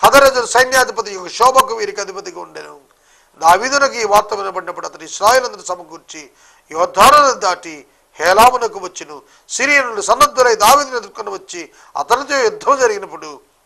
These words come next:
ఇశ్రాయేలు ఎదుట సిరియనులు నిలవజాలక పారిపోగా దావీదు ఏడు వందల మంది రథికులను నలభై వేల మంది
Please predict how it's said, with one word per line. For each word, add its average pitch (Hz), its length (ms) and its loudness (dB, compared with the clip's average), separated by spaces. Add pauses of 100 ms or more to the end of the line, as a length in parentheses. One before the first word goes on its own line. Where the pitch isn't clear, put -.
(160)
ఇశ్రాయేలు 254 420 0
ఎదుట 196 220 -12 (540)
సిరియనులు 269 480 -2
నిలవజాలక 269 500 2 (100)
పారిపోగా 208 540 -4 (800)
దావీదు 220 400 4 (160)
ఏడు 220 200 -2
వందల 208 260 -6
మంది 196 200 -8
రథికులను 262 520 -4 (720)
నలభై 226 380 0
వేల 214 200 0
మంది 190 140 -10